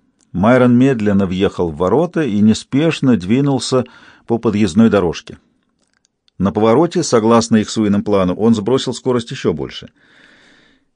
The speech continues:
Через некоторое время в микрофоне сотового послышался голос Уина: «Я уже выбрался наружу». Выбрался наружу из багажника. Да так тихо и ловко, что Майрон не услышал даже легчайшего хлопка.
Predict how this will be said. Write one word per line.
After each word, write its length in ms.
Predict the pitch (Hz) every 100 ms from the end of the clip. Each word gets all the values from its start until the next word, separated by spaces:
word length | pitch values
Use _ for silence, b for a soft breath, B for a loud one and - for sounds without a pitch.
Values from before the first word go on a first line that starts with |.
| -
Через 300 | 120 127 117
некоторое 360 | 139 - 117
время 340 | 110 139 139 120
в 60 | 98
микрофоне 580 | 117 120 117 127 113
сотового 500 | 104 143 147 107 76
послышался 580 | 73 87 117 113 107 -
голос 380 | 95 107 101 -
Уина: 380 | 104 131 107 85 b -
«Я 300 | 85 98 104
уже 260 | 95 104
выбрался 540 | 95 110 127 135 123 135
наружу». 640 | 135 113 87 78 85 85 _ _ _ _ _ _ _ -
Выбрался 600 | 98 139 175 160 147 113
наружу 460 | 104 101 135 180 180
из 240 | 123 120
багажника. 680 | 131 151 101 71 76 - - b b b b b b b b _
Да 140 | 95 120
так 240 | 139 135
тихо 360 | - 180 - 127
и 40 |
ловко, 560 | 120 143 202 - - 87
что 240 | - 110
Майрон 500 | 120 151 156 147 120 -
не 160 | 120
услышал 720 | 123 117 123 139 156 - 107
даже 260 | 95 120 120
легчайшего 520 | 123 - 123 113 117
хлопка. 400 | 117 127 - -